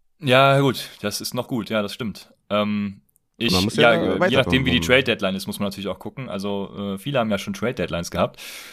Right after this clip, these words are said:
Speaker 1: Ja,
Speaker 2: Leider
Speaker 1: macht
Speaker 2: ja.
Speaker 1: einfach mit Gaskin weiter.
Speaker 2: Ich bin ja
Speaker 1: Dann
Speaker 2: gegen
Speaker 1: kommen wir
Speaker 2: Trade
Speaker 1: zu
Speaker 2: Deadline.
Speaker 1: den, ja, ich sowieso auch, ja.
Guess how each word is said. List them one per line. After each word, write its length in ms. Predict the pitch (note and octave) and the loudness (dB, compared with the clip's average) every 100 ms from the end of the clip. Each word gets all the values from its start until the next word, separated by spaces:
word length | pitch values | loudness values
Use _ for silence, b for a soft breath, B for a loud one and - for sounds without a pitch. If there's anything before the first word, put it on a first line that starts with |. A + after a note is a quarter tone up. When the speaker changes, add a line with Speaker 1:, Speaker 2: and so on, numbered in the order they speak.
| B B B B B _ _ - | B B B B B _ _ 2
Speaker 1:
Ja, 220 | C#3+ C#3 - | 4 4 2
Speaker 2:
Leider 180 | G#2+ | 6
Speaker 1:
macht 100 | D3 | 8
Speaker 2:
ja. 100 | B2 B2 | 8 6
Speaker 1:
einfach 200 | A2+ G#2+ | 6 2
mit 160 | G#2 | -2
Gaskin 300 | A2 G2+ F#2+ | 0 -2 -2
weiter. 280 | F#2+ F#2 - _ _ b b b b b b | -4 -6 -10 _ _ b b b b b b
Speaker 2:
Ich 100 | - | 0
bin 80 | |
ja 60 | A#2 | 4
Speaker 1:
Dann 100 | D#3 | 6
Speaker 2:
gegen 80 | F#3 | 6
Speaker 1:
kommen 140 | G#3 | 6
wir 80 | F3 | 6
Speaker 2:
Trade 120 | A#2+ | 4
Speaker 1:
zu 100 | - | 2
Speaker 2:
Deadline. 240 | E3 A#2+ G#2+ | 0 -2 -4
Speaker 1:
den, 520 | - _ _ _ - | -10 _ _ _ 0
ja, 200 | F#2+ F2+ E2 B1 C#2+ | 4 4 2 -6 -14
ich 80 | D#2 | -6
sowieso 340 | - D#3 E2 E2+ | -2 -2 -2 -2
auch, 280 | G2+ D#2 | -2 -2
ja. 140 | G2+ | -8